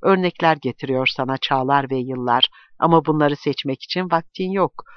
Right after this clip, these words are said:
Sonra her şey yok oluyor, değişiyor. Bu yıkılış karşısında akıl duruyor. Beyin kanaması mı diyorlar buna? Ve şaha kalkmış anılar sana tek bir zaman ve mekan örneği vermeye bile vakit bulamıyorlar.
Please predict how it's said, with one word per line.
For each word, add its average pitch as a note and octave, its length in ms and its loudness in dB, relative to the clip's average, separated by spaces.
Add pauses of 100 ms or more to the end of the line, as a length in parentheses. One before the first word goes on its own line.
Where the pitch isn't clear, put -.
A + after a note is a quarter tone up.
(140)
Sonra A#3+ 380 4
her A3+ 160 6
şey E3 280 -2
yok D3+ 240 0
oluyor, B2+ 460 0
değişiyor. B2+ 540 0 (320)
Bu F#3 80 4
yıkılış C#3+ 440 0
karşısında C3 720 -2
akıl C3+ 400 -2
duruyor. B2+ 420 -2 (360)
Beyin A#3+ 220 6
kanaması G#3+ 500 0
mı A3+ 160 -2
diyorlar B2 520 -2
buna? C3 280 -2 (320)
Ve B3 100 6
şaha G#3 380 6
kalkmış - 460 -4
anılar C#3+ 360 2
sana D#3 340 -2
tek - 280 -4
bir E3 100 0
zaman D3 440 -2
ve D3 100 2
mekan F#3 400 0
örneği F#3+ 420 -2
vermeye F3+ 400 0
bile D#3+ 220 -2
vakit - 440 -8
bulamıyorlar. B2 760 -2